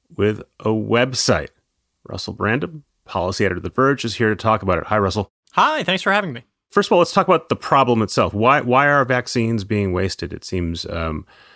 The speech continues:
Speaker 1: mind-boggling to think after a year we're, we're not getting vaccines to people who need them once we have them.
Speaker 2: Yeah, it's,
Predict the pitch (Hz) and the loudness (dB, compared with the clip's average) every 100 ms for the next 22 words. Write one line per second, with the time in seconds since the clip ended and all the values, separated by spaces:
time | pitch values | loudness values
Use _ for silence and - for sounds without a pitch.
0 | _ - 95 98 92 85 82 76 - - | _ -2 2 2 4 2 2 -4 -8 -6
1 | 85 80 80 - 82 82 82 82 76 80 | -6 -4 -4 -2 -2 0 0 0 0 -2
2 | - 80 82 85 85 - 85 80 78 82 | -4 -8 -6 -2 -2 -2 -4 -2 -2 -2
3 | 85 82 76 - - 85 78 82 82 76 | -4 -4 -6 -8 -4 -4 -2 -2 -2 -2
4 | 78 82 - 80 76 - - _ _ _ | -4 -4 -4 -4 -4 -6 -16 _ _ _
5 | - _ - - - 202 311 190 123 - | -20 _ -20 -20 -4 0 2 2 2 -2
6 | - | -2